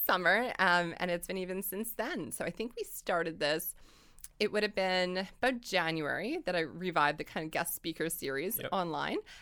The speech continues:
Speaker 1: And then, do you know abouts when we turned this into a podcast?
Speaker 2: Was it, like, May-ish?
Speaker 1: Yeah, that sounds about
Speaker 2: Yeah.
Speaker 1: right.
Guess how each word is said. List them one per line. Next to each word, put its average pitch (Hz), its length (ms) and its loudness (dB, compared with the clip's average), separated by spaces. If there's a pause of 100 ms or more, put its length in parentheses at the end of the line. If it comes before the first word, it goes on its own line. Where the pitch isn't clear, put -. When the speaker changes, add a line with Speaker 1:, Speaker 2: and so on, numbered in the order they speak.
(100)
Speaker 1:
And 240 200 0
then, 220 240 2
do 247 140 -4
you 381 60 2
know 494 260 4
abouts - 500 0
when 220 80 -2
we 214 100 -2
turned 202 240 -2
this 196 160 -6
into 190 300 -4
a 165 40 -2
podcast? - 600 -2
Speaker 2:
Was 139 120 -2
it, 135 80 -2
like, 127 160 -2
May-ish? 120 1120 -6 (960)
Speaker 1:
Yeah, 226 120 6 (180)
that 427 160 -2
sounds 415 180 2
about 220 180 6
Speaker 2:
Yeah. - 80 6
Speaker 1:
right. - 160 2